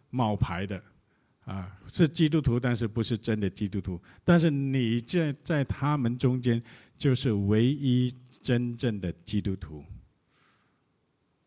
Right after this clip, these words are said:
那也就可能就是神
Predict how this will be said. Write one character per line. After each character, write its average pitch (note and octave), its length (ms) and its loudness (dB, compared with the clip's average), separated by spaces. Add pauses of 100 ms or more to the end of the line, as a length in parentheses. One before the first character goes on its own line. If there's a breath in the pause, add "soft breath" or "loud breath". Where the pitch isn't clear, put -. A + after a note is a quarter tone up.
(1200)
那 A#2+ 460 0
也 F#2+ 240 0
就 A2+ 220 0
可 G2+ 220 -2
能 F#2+ 180 -4
就 A2 120 0
是 G#2+ 140 2
神 G2+ 500 -4